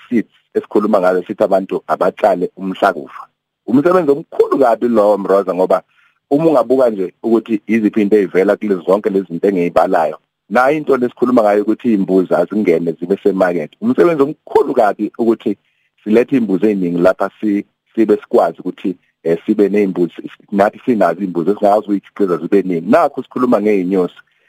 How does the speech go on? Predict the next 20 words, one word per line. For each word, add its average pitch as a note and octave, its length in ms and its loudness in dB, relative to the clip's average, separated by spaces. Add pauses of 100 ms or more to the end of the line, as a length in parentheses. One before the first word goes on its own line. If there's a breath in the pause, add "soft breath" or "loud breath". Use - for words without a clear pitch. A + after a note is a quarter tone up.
(380)
Zonke E3+ 500 2
lezi A#2 320 0
zinto G2 240 0
zibukeka C#3+ 380 2
zincane, D#3+ 720 0
kungathithi C3 420 -2
mhlawumbe B2 340 2 (280)
kuyintwana A#2 600 0
nje. - 220 -14 (280)
Kuwumsebenzi E3+ 500 0
omkhulu B2 300 -2
kabi G2+ 120 4
abantu A2 200 2
abangakwazi G2 500 0
ukuthi - 260 -14
bazenzele F2 580 -2
wona. E2 260 2
Uhulumeni D3 340 2
abe D3+ 140 -2
siyabasapotha-ke, D3 1080 0